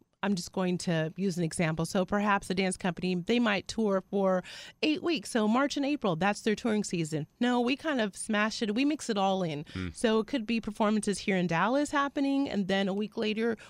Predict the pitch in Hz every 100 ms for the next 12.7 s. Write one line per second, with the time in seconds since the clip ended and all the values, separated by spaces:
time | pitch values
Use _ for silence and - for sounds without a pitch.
0 | - 196 202 170 175 160 147 123 - -
1 | - _ 247 262 254 240 226 190 208 196
2 | - 180 170 175 156 151 139 - - 247
3 | 269 269 254 262 254 196 175 190 214 214
4 | - - - 214 208 - - 202 190 196
5 | 196 - - _ _ - 180 175 170 170
6 | 165 180 196 - 202 202 190 - 190 185
7 | 170 - - 196 - 233 233 190 185 -
8 | 185 196 202 190 - - - - 277 285
9 | 320 311 320 320 220 180 202 220 226 190
10 | 240 262 214 208 - 196 185 156 165 147
11 | 55 - _ _ _ _ _ - 98 175
12 | 104 90 107 170 101 - -